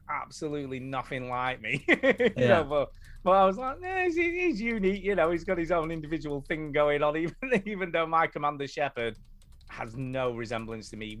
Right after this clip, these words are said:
Speaker 1: whatsoever. <laughs> But it is quite funny because it was, you know, like I say, they, they've been doing this for years now. And most of the time, it doesn't, half of the time, it doesn't really matter. I always think the weirdest one is, is like,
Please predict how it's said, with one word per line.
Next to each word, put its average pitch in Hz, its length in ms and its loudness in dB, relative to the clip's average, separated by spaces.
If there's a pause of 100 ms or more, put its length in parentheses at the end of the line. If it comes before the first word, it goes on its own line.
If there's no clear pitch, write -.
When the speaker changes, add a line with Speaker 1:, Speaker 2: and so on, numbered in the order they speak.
Speaker 1:
whatsoever. 98 760 -4 (300)
<laughs> 254 100 0 (1400)
But 147 160 0
it 151 140 -2
is 143 140 -2
quite 123 300 0
funny 117 180 -4
because 143 240 -4
it 190 100 0
was, 196 240 0 (260)
you 185 140 4
know, 143 140 6
like 147 160 4
I - 40 -18
say, 147 200 4
they, 151 160 -2
they've 143 260 -6
been 156 140 -6
doing 160 180 -2
this 131 180 -2
for 113 100 -8
years 127 260 -2
now. 101 120 -8 (280)
And 220 160 2
most 247 320 2
of 139 80 -6
the - 40 -14
time, - 280 -16
it 190 200 -10
doesn't, 185 400 -6 (120)
half 254 280 -2
of 160 80 -2
the 123 80 -2
time, 120 120 -2
it 139 80 -6
doesn't 165 240 -6
really 175 200 0
matter. 196 280 0
I 170 100 6
always 196 180 4
think 156 200 -6
the 135 100 -2
weirdest 135 720 0
one 107 220 -8
is, 120 240 -10
is 139 260 -8
like, 135 460 -4